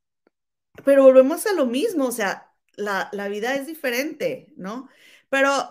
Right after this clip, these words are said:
y fíjate, ahora les quiero compartir estos textos que me llegaron de, eh, Ivonne,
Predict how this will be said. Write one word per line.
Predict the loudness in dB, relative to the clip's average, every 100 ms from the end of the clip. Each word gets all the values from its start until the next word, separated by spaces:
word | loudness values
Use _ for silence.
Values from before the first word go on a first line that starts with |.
| -12
y | -10 -8
fíjate, | -6 -8 -6 -8 -8 _ _ -8
ahora | -4 -2 -4
les | -8 -10
quiero | -8 -6
compartir | -6 -6 -10 -8 -8 -8 -6
estos | -6 -6 -12 -14 -12
textos | -14 -12 -14 -12
que | -12
me | -10
llegaron | -8 -6 -6 -6 -8 -12
de, | -8 -6 -6 -6 -8
eh, | -6 -2 0 0 -2 -6
Ivonne, | -10 -8 -8 -8 -10 -12 -16